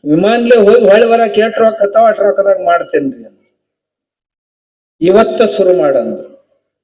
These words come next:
ಅವತ್ತ ಶುರು ಮಾಡಿದ, ಎರಡ್ ತಿಂಗಳದಾಗ ಸೂಪರ್ ಕಂಪ್ಯೂಟರ್ ತಯಾರಾತು.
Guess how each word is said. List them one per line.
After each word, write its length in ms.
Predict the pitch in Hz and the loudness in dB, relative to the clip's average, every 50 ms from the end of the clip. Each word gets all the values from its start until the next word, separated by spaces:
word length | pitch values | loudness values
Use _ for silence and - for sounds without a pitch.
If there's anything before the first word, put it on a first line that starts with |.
| _ _ _ _ _ _ _ _ - | _ _ _ _ _ _ _ _ -2
ಅವತ್ತ 540 | 151 175 202 233 - - - - 247 226 - | 0 2 2 2 0 -2 0 0 0 0 0
ಶುರು 240 | - 226 220 233 | -2 0 0 0
ಮಾಡಿದ, 340 | 226 220 220 220 214 208 202 226 233 247 254 269 - - - - _ _ _ _ _ _ _ _ _ _ _ _ _ _ _ _ _ _ _ _ _ _ _ _ _ _ _ _ | 2 2 0 0 0 0 0 0 -2 -2 -4 -8 -8 -10 -16 -20 _ _ _ _ _ _ _ _ _ _ _ _ _ _ _ _ _ _ _ _ _ _ _ _ _ _ _ _
ಎರಡ್ 440 | 147 156 175 185 202 214 208 202 - | -2 0 2 4 4 2 0 -2 -2
ತಿಂಗಳದಾಗ 500 | 214 208 226 226 233 240 233 240 233 220 | -2 0 0 0 0 0 0 0 -2 -2
ಸೂಪರ್ 400 | - 226 214 202 233 226 214 - | -2 -4 -4 -2 -2 -2 -2 -2
ಕಂಪ್ಯೂಟರ್ 480 | 226 220 214 220 214 202 214 214 208 | -2 -2 0 -2 -2 0 0 -2 0
ತಯಾರಾತು. 800 | 208 214 208 208 208 208 208 202 202 196 214 240 240 247 - _ | 2 2 2 4 4 2 2 2 0 0 -2 -4 -4 -6 -12 _